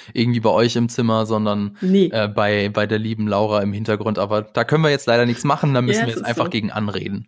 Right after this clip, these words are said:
Speaker 2: Genau. Ähm, genau, ähm, also normalerweise sagt man ja irgendwie, oder beziehungsweise von der Struktur her. Also es
Speaker 1: Mhm.
Speaker 2: gibt ja ganz viele klassische Elemente, ne? Also der, der Tod von einem Mentor, beziehungsweise auch,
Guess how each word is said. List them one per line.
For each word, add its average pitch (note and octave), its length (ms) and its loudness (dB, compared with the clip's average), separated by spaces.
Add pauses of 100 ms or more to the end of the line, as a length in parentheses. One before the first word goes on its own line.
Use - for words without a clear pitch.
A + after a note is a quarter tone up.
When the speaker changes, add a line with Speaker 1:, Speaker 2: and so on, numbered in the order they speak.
Speaker 2:
Genau. G#3+ 400 0 (580)
Ähm, A3+ 440 2 (260)
genau, A3+ 260 2
ähm, G#3 600 2 (100)
also A3 200 0
normalerweise A3+ 720 2 (120)
sagt G#3 280 0
man A#3 100 0
ja G#3+ 200 2
irgendwie, G#3 440 0
oder G3+ 160 4
beziehungsweise A3 420 0
von G3+ 120 0
der G3 80 0
Struktur E3 400 -8
her. D3+ 240 -10
Also F#3+ 180 0
es B2 100 4
Speaker 1:
Mhm. B2+ 40 4
Speaker 2:
gibt F3+ 160 4
ja G#3 80 4
ganz G3+ 180 0
viele G3+ 200 2
klassische F#3 420 -2
Elemente, D#3 500 -6
ne? G#3 200 4
Also F3+ 380 2
der, F3 520 -2 (160)
der F3+ 120 0
Tod G3+ 280 -2
von F3+ 180 -2
einem E3+ 100 2
Mentor, D#3+ 540 -2
beziehungsweise F3 800 -2
auch, E3 300 -4